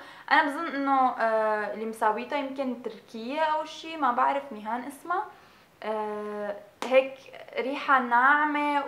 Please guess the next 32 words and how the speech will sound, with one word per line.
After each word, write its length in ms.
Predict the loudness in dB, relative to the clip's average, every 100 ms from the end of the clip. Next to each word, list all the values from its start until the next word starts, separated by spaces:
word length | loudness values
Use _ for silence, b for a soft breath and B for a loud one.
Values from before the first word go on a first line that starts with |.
| -4
وخفيفة، 1800 | -4 -4 -4 -6 -14 _ _ _ _ -12 -8 -8 -4 -4 -4 -4 -2 -2
شوي 380 | -2 -4 0 0
أتقل 380 | -2 2 2 2
من 140 | -6
هديك. 220 | -6 -6 -4
بدي 180 | -2
أقولكم 220 | -2 2 2
أنا 340 | 2 0 2
هي 80 | 2
لما 180 | 4 4
حطيتها 720 | 4 2 2 4 6 6 4
هي 80 | 2
كمان 380 | 4 6 6
ضلت 320 | 4 2 2 0
شي 260 | -8 0
يوم 320 | 2 2 0
كامل 540 | 2 8 8 8 4 2 0 -6 B B _ -20 -10
ما 220 | 4 6
نشفت 400 | 4 0 -8 -8
لي 80 | -6
شعري، 540 | 0 4 4 4 2 2
وأنا 240 | 2 0
أصلًا 200 | 0 0
ما 140 | 0
كترت، 480 | -2 -4 -6 -8 -6
يعني 220 | -4 -4
انتو 180 | -6 -6
هيك 240 | -2 2 4
اعملوا 380 | 4 2 -6
بختين 460 | -8 -10 -6 -6 -4
ثلاثة 360 | 4 4 4 -4
وخالص، 640 | -2 -2 -2 -6 -14